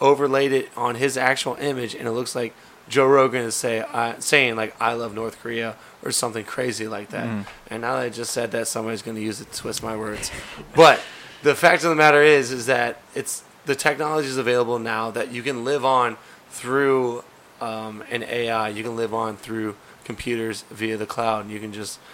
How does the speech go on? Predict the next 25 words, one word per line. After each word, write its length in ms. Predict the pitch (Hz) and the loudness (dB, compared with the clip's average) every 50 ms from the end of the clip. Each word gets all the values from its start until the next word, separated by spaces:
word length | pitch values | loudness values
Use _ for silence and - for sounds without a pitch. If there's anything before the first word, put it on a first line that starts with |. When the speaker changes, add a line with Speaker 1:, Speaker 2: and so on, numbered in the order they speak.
| - - - - | -20 -20 -18 -6
Speaker 1:
and 100 | - 123 | 0 0
there's 140 | 139 135 120 | 2 4 4
actually 300 | 147 151 139 - 151 127 | 4 4 4 4 2 2
a 40 | 120 | 4
really 200 | 117 135 135 120 | 4 4 4 4
good 180 | 123 123 104 | 2 0 0
Black 280 | 104 117 123 120 120 123 | 0 0 0 0 -2 -4
Mirror 320 | 120 123 127 123 120 117 - | -4 0 4 4 4 4 2
episode 500 | - 113 104 113 - - 113 117 117 117 | 0 -2 -2 -4 -4 -4 -4 -4 -4 -4
on 160 | 113 110 110 | -6 -6 -6
that 260 | 113 113 110 107 - | -6 -6 -6 -8 -8
too, 380 | - - - 127 113 104 104 - - - - - - - - - - - - | -8 -6 -4 -4 -4 -4 -6 -10 -16 -20 -20 -20 -20 -20 -20 -20 -20 -10 -4
uh, 260 | 104 104 104 107 104 | -2 -2 -2 -2 -2
where 160 | 104 101 104 | -4 -4 -6
this 240 | 101 104 101 - - | -6 -6 -8 -8 -6
woman 420 | 113 117 113 110 107 107 104 107 113 - - - - - - - - - - | -4 -4 -4 -4 -6 -8 -10 -14 -18 -20 -20 -20 -20 -20 -20 -20 -20 -14 -10
gets 180 | 117 117 - | -8 -6 -6
too 300 | - - - 143 135 127 113 | -6 -2 0 0 0 0 0
involved 380 | 110 101 110 110 110 110 107 | 0 2 2 4 4 2 -2
with, 100 | 104 107 | -4 -6
like, 140 | - 110 104 | -8 -8 -6
her 140 | - - - - | -6 -8 -6 -4
A 180 | 117 110 107 | -2 -2 -2
I 180 | 107 107 107 107 | -2 -2 -4 -4
bot, 340 | 104 - 110 110 107 98 | -4 -2 -2 -2 -2 -2